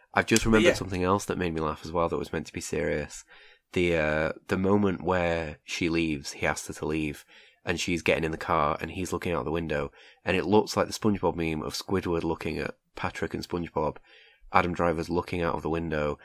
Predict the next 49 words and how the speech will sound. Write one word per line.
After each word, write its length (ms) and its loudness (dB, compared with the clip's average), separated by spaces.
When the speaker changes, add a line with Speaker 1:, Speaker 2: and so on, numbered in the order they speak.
Speaker 1:
and 140 2
then 80 2
ha-, 140 0
uh, 140 4
Lady 260 0
Gaga 300 2
turns 260 -4
around, 480 -4
and 160 0
her 180 2
mascara 800 2
is, 160 -2
like, 220 -2
comically 580 0
smudged 600 -4
all 160 2
over 240 -2
her 60 -6
face 340 -2
because 260 -6
she's 200 -6
been 100 -8
crying, 600 -4
and 140 0
it's 180 -4
just, 400 -4
it 140 -4
was 160 -4
just 180 0
funny. 480 4
It 160 0
was 160 2
those 320 8
moment-, 420 4
the 80 0
moments 380 6
that 120 0
were 100 2
meant 260 0
to 60 -14
be 100 -2
serious 540 0
were 60 -4
the 60 -4
moments 360 -4
where 100 -2
I 60 -2
was 100 -10
laughing, 460 -4